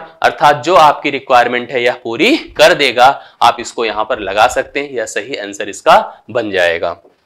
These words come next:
आगे देखिएगा, इसके बाद देखिए क्या दिया है, लिखा है एक, चार, नौ, सोलह। आपको समझ में आ गया होगा यह किसका वर्ग है? एक का स्क्वायर है, दो का स्क्वायर है, तीन का स्क्वायर है,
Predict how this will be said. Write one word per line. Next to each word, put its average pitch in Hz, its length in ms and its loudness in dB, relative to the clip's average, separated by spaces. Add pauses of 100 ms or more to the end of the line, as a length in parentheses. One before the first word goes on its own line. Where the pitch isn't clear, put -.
(420)
आगे 120 200 4
देखिएगा, 139 480 -2 (920)
इसके 131 240 -2
बाद 127 200 6
देखिए 143 240 -4
क्या 143 180 4
दिया 135 240 2
है, 147 220 -8 (480)
लिखा 151 280 2
है 156 220 0
एक, 160 480 -4
चार, 139 360 6
नौ, 135 260 -2
सोलह। 135 280 0
आपको 135 240 2
समझ 147 240 -4
में 156 120 0
आ 156 80 4
गया 160 180 4
होगा 160 340 2 (460)
यह 170 140 2
किसका 170 400 0
वर्ग 127 300 4
है? 101 200 -10 (220)
एक 160 240 -2
का 160 140 4
स्क्वायर 156 340 0
है, 156 220 -14 (180)
दो 135 220 -2
का 160 200 4
स्क्वायर 156 380 2
है, 160 180 -6 (400)
तीन 156 240 0
का 156 180 4
स्क्वायर 151 340 2
है, 156 280 -8